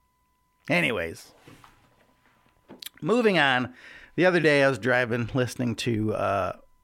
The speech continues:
my favorite Def Leppard album, which is High and Dry. And that's the Def Leppard before all the huge, gigantic hits. Um, what I like about it,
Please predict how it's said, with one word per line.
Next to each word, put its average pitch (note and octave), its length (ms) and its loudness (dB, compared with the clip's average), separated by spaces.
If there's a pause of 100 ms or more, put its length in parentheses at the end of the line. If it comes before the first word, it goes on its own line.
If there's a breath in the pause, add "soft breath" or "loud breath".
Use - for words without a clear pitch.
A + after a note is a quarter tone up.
(160)
my B2+ 180 -2
favorite A2+ 380 -2
Def A2 240 -4
Leppard G#2+ 260 -4
album, G#2 300 -4
which G#2+ 180 -6
is G#2+ 180 -6
High G#2+ 200 -2
and G2+ 140 -4
Dry. G2 340 -4 (880 soft breath)
And C#3 100 2
that's E3+ 280 0
the C3 120 -8
Def B2+ 340 0
Leppard A2+ 300 0
before G#2 340 -2
all F2+ 160 0
the F#2 60 -4
huge, G#2+ 460 -2
gigantic A2+ 920 -4
hits. - 640 -6 (500 loud breath)
Um, B2 800 0 (1080)
what D#3 140 0
I F3+ 40 4
like E3 240 0
about F2 260 -4
it, F2 180 -6